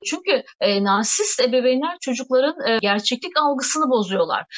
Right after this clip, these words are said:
Çocuğun kafasını karıştırıyorlar. Bu hasarı en aza indirmek için de çocuğun narsist olmayan ebeveynin savunması çok önemli.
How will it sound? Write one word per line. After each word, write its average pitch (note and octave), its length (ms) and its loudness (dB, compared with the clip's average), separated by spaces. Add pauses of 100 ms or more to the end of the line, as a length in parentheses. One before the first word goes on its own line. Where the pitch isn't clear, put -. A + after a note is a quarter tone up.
(180)
Çocuğun A#3+ 360 0
kafasını C#4+ 500 -2
karıştırıyorlar. F#3 840 0
Bu C#4 220 0
hasarı D4+ 460 0
en B3+ 160 2
aza D4+ 240 0
indirmek B3 460 -2
için C4 260 -2
de C#4 260 0
çocuğun C#4 760 -2
narsist G3+ 540 -2
olmayan D4 500 0
ebeveynin A3+ 720 2
savunması G3+ 720 -2
çok F#3 180 -2 (140)
önemli. E3 460 -6